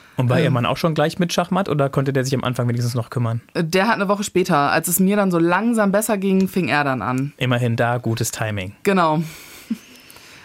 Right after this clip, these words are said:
Speaker 2: Aber es war schon, war eine Nummer, kann man nicht anders sagen.
Speaker 1: Fiel
Speaker 2: Wünsche
Speaker 1: Ihnen
Speaker 2: ich
Speaker 1: das,
Speaker 2: keinem.
Speaker 1: fiel Ihnen das Atmen leicht oder gab's da Schwierigkeiten?
Speaker 2: Nein, ich, äh, bin tatsächlich, ich lag wirklich ein paar Tage nach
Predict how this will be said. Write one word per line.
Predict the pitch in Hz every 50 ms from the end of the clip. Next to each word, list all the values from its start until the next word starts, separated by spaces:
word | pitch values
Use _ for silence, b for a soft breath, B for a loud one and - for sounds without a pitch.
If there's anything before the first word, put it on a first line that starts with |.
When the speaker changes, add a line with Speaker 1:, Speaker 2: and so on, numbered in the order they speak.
| B -
Speaker 2:
Aber | 185 185
es | 185 185 -
war | 175 175 196
schon, | - 214 202 196 208 208 208 208
war | 196 190 190 190 190 - - - - -
eine | - 214 220 220 220 220 226 240
Nummer, | 247 226 190 160 143 135 135 156 160 160 - -
kann | - - 190
man | 196 196
nicht | 202 - -
anders | 196 202 196 190
sagen. | 185 165 151 139 135 135 147 - _ _ _ _ _ _ - - _
Speaker 1:
Fiel | - -
Speaker 2:
Wünsche | 208
Speaker 1:
Ihnen | 226
Speaker 2:
ich | 143
Speaker 1:
das, | 131 123 117
Speaker 2:
keinem. | - 190 156 143 135 131 139 - -
Speaker 1:
fiel | - - 160 156
Ihnen | 160 156
das | 143 127 -
Atmen | - - 147 - - 147
leicht | 151 147 151 160 185 196 185 -
oder | 165 143 131
gab's | 120 131 131 -
da | - -
Schwierigkeiten? | - - 147 151 156 156 - - 175 165 - - 196 202 - - -
Speaker 2:
Nein, | - - 139 - -
ich, | - - - -
äh, | 107 101 -
bin | - 175 - 185 185
tatsächlich, | 190 190 185 - 180 185 196 190 185 -
ich | - 185 -
lag | 180 175 170 170 175 _ - -
wirklich | 170 170 180 - 190 180 185 - -
ein | - 180
paar | - 190 185 190
Tage | - - 185 180 175 170 170 170 175 180 175 B B B B B B B B B _ -
nach | 170 165 170 165 175 190 214 208 - -